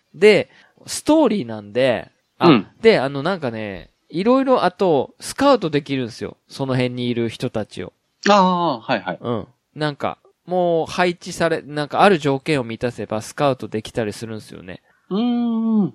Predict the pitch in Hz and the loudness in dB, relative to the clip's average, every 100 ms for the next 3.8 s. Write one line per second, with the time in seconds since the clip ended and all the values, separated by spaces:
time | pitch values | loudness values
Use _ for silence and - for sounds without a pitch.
0 | _ 123 135 - - 202 202 202 220 147 | _ -6 -6 -8 -8 -2 -2 0 2 2
1 | 110 139 147 151 151 151 147 - 135 139 | 2 2 2 0 -4 -4 -8 -14 -6 -2
2 | 147 123 101 87 _ 107 101 92 - 107 | 0 -2 -6 -12 _ -10 -8 -8 -2 -2
3 | 80 _ _ _ - 147 95 | -2 _ _ _ -2 0 0